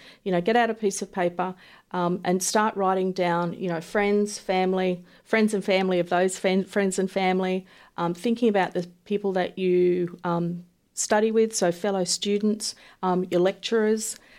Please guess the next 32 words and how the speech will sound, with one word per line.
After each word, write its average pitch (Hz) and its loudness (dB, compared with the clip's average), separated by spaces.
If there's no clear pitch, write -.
Um, 175 -2
I 180 -2
think 185 -2
people 208 0
that 185 0
you've 170 -6
previously 208 2
worked 190 0
with 190 0
would 175 0
be 180 2
a 175 4
good 180 -2
source 175 -2
of, 175 -2
um, 175 -2
o-, 170 -2
of 180 0
a - 2
network 175 0
as 180 -2
well. 214 0
Um, 175 0
perhaps 185 -6
previous 190 2
suppliers, 185 -2
um, 180 -2
that 180 -4
you've 175 -2
worked 180 2
with. 208 4
Um, 180 -2